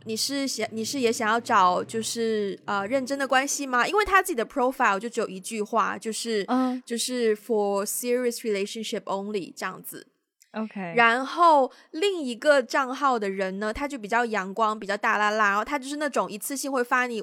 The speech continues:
Speaker 1: 五，五，五句话，然后都是比较小的字，比较少的字，单句这样子，就比较快速。
Speaker 2: <sighs>
Speaker 1: 你就觉得他跟你好像就是很，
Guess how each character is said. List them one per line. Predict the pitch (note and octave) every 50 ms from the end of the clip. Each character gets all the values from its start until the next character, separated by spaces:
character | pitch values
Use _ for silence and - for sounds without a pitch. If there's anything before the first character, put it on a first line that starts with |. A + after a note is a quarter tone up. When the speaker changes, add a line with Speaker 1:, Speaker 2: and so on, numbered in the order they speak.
| - -
Speaker 1:
五， | G#3 G#3 F3+ E3+ _ _ _ _ -
五， | G#3 G3+ F#3 - - _ _ -
五 | G#3+ G#3+ F#3 F#3+
句 | F#3 - - C#4 C#4 B3+ A3+
话， | B3+ B3 - C4 A#3+ G#3
然 | G3 G#3+
后 | A#3 A3+
都 | G#3+ A#3 A#3+
是 | A#3+ B3+ B3 B3+ - _ - - - -
比 | - A3+
较 | F#3+ C4 C4+ C4+
小 | C4+ - - B3 F#3+ F3+
的 | - F#3 F#3
字， | - - - B3+ G3+
比 | G#3 - G3
较 | B3+ C4+
少 | C#4 - - A3 D#3+ -
的 | - - -
字， | - - - A#3 A3 E3 - _ _ _ - _ _ _ _ -
单 | C4 A#3+ A#3 B3 B3+ A#3
句 | - - B3+ G#3
这 | F#3 - A#3
样 | G#3 G3 G3
子， | - F#3+
就 | A3+ A3+
比 | G3
较 | F#3 G#3 G#3
快 | - - C4 D4+ A#3+ A#3+ -
速。 | A3+ G#3+ G#3 A3 G#3+ F#3+ F3+ F3+ - -
Speaker 2:
<sighs> | - - -
Speaker 1:
你 | - C4
就 | G4 F#4+
觉 | D4 C#4
得 | E4+
他 | E4 D#4+
跟 | - D#4 D#4 D4
你 | D4
好 | G#3+ G3
像 | - C4+ C4
就 | B3+
是 | A#3+ C#4
很， | - D#4+ B3 F#3